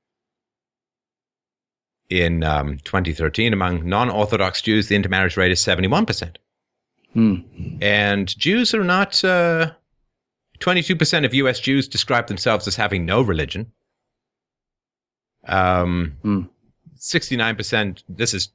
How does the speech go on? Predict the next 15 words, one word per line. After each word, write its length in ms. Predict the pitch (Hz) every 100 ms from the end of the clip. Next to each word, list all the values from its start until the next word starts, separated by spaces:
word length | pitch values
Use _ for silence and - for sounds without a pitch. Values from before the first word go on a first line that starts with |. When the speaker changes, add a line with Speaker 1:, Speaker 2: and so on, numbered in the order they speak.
| _ - -
Speaker 1:
you 120 | 131
know, 200 | 92 87 90 -
emotional 460 | 107 113 - 101
attachment 440 | 95 110 113 - 104
to 80 | 98
Israel 360 | 117 104 95
has 120 | 101 92
held 240 | 101 92
steady 440 | - 107 98 85 - _ _ _ _
for, 220 | _ 92
for 180 | 85 98
quite 300 | 90 - 87
some 220 | - 82 80
time. 260 | 78 87 - _ _ _
Speaker 2:
Yep. 220 | 107 104